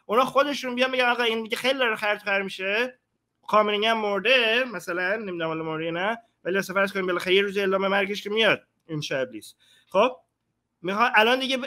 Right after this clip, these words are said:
الان دیگه بگیریم بگیم که بابا بیا جمعش کن، مردم مثلاً گناه دارن و به بهونه‌ای که مردم گناه دارن و اینا و شما چه می‌دونم، اه، اصلاً مرج-، اصلاً شما مرجع نبودیم، ما اصلاً چرا شما رو رهبر کردیم؟ خب، ام،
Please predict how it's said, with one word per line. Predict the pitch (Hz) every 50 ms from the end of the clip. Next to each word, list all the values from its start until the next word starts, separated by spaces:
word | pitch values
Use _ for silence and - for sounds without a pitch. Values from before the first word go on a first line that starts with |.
| -
الان | 202 208 240 262 277
دیگه | 277 269 277
بگیریم | 269 277 254 269 269 269 269 269 254 254 247
بگیم | 233 233 233 247 240
که | 226 247
بابا | 240 233 240 233 226 214
بیا | 196 190 202 214 214
جمعش | 196 214 214 214 208 202 185 160 -
کن، | 170 170 170 165 160 156 -
مردم | 156 165 175 175 170 165 180 180
مثلاً | 180 170 160 - 160 160 160
گناه | 156 160 160 156 160 160
دارن | 156 151 156 151 147
و | 143 139
به | 139 151
بهونه‌ای | 151 180 185 170 175 180 180 190 196
که | 196 208
مردم | 190 180 175 170 170 165
گناه | 160 170 170 165 165 160
دارن | 160 160 160 160 160
و | 160
اینا | 160 156 156 165 175 190 190
و | 170 156
شما | 143 - 165 151 147 151 156 151 143 - - _ _ _ _ _ _ _
چه | - - 160
می‌دونم، | 151 151 151 151 151 147 143 135 127 _ _ _ _ _ _ _ _ -
اه، | 139
اصلاً | 143 143 143 143 139 139 - 170
مرج-، | 151 147 143 139 135 135 156 -
اصلاً | 131 - - 143
شما | 131 - - 139 139 143 139 131 117
مرجع | 131 131 131 127 110 - 180 180
نبودیم، | 156 147 131 120 117 120
ما | 131
اصلاً | 135 139 131
چرا | - - 147 - 151 143
شما | - - 135 139 143
رو | 139
رهبر | 131 123 127 147 151 147
کردیم؟ | - 120 104 101 - _ _
خب، | - 143 165 202 196 _ - - - _ _
ام، | 151 151 151 147 147 147 147 139 139 143 -